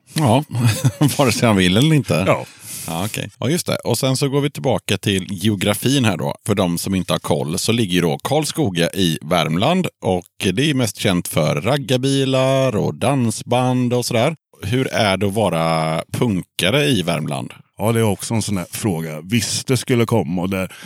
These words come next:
Speaker 1: Ja, <laughs> alltså?
Speaker 2: <laughs> Och, och, och där det finns, ja, men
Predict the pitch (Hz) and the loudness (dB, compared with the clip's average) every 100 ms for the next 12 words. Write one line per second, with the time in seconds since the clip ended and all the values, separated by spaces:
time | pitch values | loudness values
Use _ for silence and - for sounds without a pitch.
0 | - 98 123 104 - 127 - 202 220 180 | 0 0 2 2 2 0 2 2 2 0
1 | - - - 156 - 139 - 135 - 190 | 2 0 0 -2 -4 -6 -4 -6 -2 0
2 | 175 165 180 165 170 165 156 147 143 151 | 0 0 0 -2 0 -2 0 0 0 -2
3 | 131 165 160 180 170 160 | 0 2 2 2 0 -2